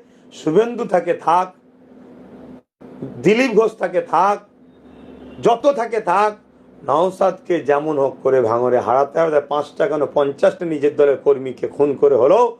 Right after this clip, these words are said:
যেমন চাপাতে চেয়েছিল, আগামীতে চাপাবে। তবে প্রশাসন বন্ধুকে এই বেলাতে ধন্যবাদ তো একটু দিতে লাগে, আশা করছি তারা পূর্ণাঙ্গ তদন্ত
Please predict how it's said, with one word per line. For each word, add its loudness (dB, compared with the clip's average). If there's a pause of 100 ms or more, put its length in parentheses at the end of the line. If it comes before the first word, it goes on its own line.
(320)
যেমন -2
চাপাতে -2
চেয়েছিল, 2
আগামীতে -6
চাপাবে। -2 (440)
তবে 4
প্রশাসন 0
বন্ধুকে 0
এই 2
বেলাতে 2 (420)
ধন্যবাদ 2
তো -2
একটু -2
দিতে 0
লাগে, 4
আশা -4
করছি -6
তারা 2
পূর্ণাঙ্গ -2
তদন্ত 0